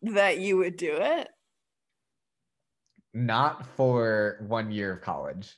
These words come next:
Speaker 1: <laughs> I was gonna say, thinking back to, like, age seventeen, eighteen, no, I would not have done that. Though, so, like, Katie made the right choice by not doing it.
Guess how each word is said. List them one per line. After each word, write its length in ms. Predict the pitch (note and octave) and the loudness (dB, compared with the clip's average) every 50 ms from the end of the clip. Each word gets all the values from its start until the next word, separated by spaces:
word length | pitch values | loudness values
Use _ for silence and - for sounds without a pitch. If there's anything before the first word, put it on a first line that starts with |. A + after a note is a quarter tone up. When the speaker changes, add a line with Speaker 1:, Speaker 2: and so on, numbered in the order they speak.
| _ | _
Speaker 1:
<laughs> 60 | _ - | _ -4
I 540 | - - - C#5 - - - - E4+ E4 F#4+ - - - - - - - - - - | -2 -2 -2 -2 -2 -2 2 2 2 2 0 -2 -12 -20 -20 -18 -18 -18 -16 -2 2
was 260 | C4 C#4 D4 C#4 C#4 | 2 2 2 2 -2
gonna 200 | - D#4 D#4 D#4 | -2 -2 -2 0
say, 240 | D#4 C#4 A3+ F#3+ F3+ | 2 2 2 2 2
thinking 400 | F#3 A#3 A#3 A3+ D4 D4+ C#4 A#3+ | 2 0 0 0 -2 -2 0 0
back 300 | B3 A#3 A#3 C4 D4 - | 0 0 0 -2 -4 -4
to, 120 | - C#4 A#3+ | -2 0 2
like, 280 | A#3 A3+ G#3+ - - _ _ _ _ _ _ _ _ _ _ _ _ _ _ _ - _ _ _ _ _ _ | 2 2 0 -2 -8 _ _ _ _ _ _ _ _ _ _ _ _ _ _ _ -20 _ _ _ _ _ _
age 680 | G3 G3 F#3+ G3 G3+ G3+ G3 F#3 F#3+ G3 - - - - _ _ _ _ _ _ _ | 4 6 6 8 6 6 4 2 -2 -4 -6 -6 -8 -12 _ _ _ _ _ _ _
seventeen, 1000 | - - - A3 F#3+ F#3 F#3+ F#3+ F#3+ F#3+ - F3+ F3 F3 F3+ F#3 F3+ F3+ G3+ G#3+ - _ _ _ _ _ | -8 -2 0 2 2 2 2 -2 -4 -4 -6 -6 -6 -6 -6 -6 -6 -8 -8 -10 -12 _ _ _ _ _
eighteen, 840 | - G3 F#3+ F#3 - - G3+ G3 F3 F3 E3+ E3+ E3+ E3+ F3+ F#3+ F#3+ - _ _ _ _ | -2 0 0 0 -2 -4 -8 -6 -6 -4 -4 -6 -6 -6 -8 -10 -14 -18 _ _ _ _
no, 600 | - F#3 F3 D#3+ D3 C3+ C3+ D#3 E3+ E3+ F#3 F#3 | -8 -4 -4 -2 -2 -2 -2 -2 -2 -4 -4 -4
I 120 | - F3+ F3 | 0 2 2
would 120 | E3 D#3+ | 2 2
not 160 | D#3 D#3 D3 | 2 0 -2
have 140 | C#3+ D3 C#3+ | -2 -4 -4
done 160 | D3+ C#3+ B2+ | -6 -6 -4
that. 320 | C3 C#3+ C#3 C#3 C3 - - | -4 -4 -4 -4 -4 -2 0
Though, 240 | F3+ F3 E3+ - A3+ | 0 0 0 -2 -4
so, 220 | G#3+ - G#3 G3 | -2 0 2 4
like, 160 | G3 F#3+ G3 F#3+ | 4 4 4 4
Katie 300 | - A#3+ B3 C4+ D4 B3+ | 2 0 2 2 2 0
made 280 | G#3 F3+ F#3+ G3 F#3 | 0 2 2 2 2
the 80 | G3 F#3+ | 4 4
right 240 | F#3+ G3 F#3+ F3 F#3 | 4 4 2 0 -2
choice 320 | - F3 E3 E3+ F#3 F3+ | 0 0 0 0 0 -2
by 200 | - - D#3 C#3 | -4 -4 -6 -4
not 300 | C#3 C#3 C#3+ D3 - - | -2 -2 -2 -2 -2 0
doing 300 | F#3+ G3+ G#3+ B3 B3+ C4 | 0 0 0 0 -2 -2
it. 240 | D4 E4+ F4+ F4 | -2 0 -2 -2